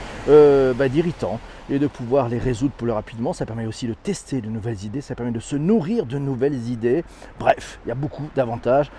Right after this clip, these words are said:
à regarder les choses avec une communauté. Mais je pense que ce qui change, hein, c'est ce qu'on disait tout à l'heure, c'est finalement aussi la posture. C'est-à-dire que ne pas se mettre en posture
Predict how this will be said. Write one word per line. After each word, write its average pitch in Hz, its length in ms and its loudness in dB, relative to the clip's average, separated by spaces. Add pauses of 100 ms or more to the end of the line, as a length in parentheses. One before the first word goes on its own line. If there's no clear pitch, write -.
(220)
à 147 180 4 (340)
regarder 160 480 2
les 156 120 2
choses 226 340 0
avec 165 260 0
une 190 120 0
communauté. 214 640 4 (400)
Mais 180 100 6
je 165 120 4
pense 392 280 4
que 220 100 2
ce - 120 -4
qui 185 80 -2 (160)
change, 233 380 4
hein, 175 80 4
c'est 160 120 -2
ce - 100 -8
qu'on 151 120 -2
disait 143 240 0
tout 135 240 -8
à 139 40 4
l'heure, 196 200 2 (320)
c'est 143 120 -4
finalement 139 400 -2
aussi 135 200 -6
la 117 100 -6
posture. 185 580 -8
C'est-à-dire 123 420 -8
que 135 100 -8
ne 120 60 -2
pas 180 200 -4
se - 120 -6
mettre 135 220 -2
en 123 60 -4
posture - 440 -6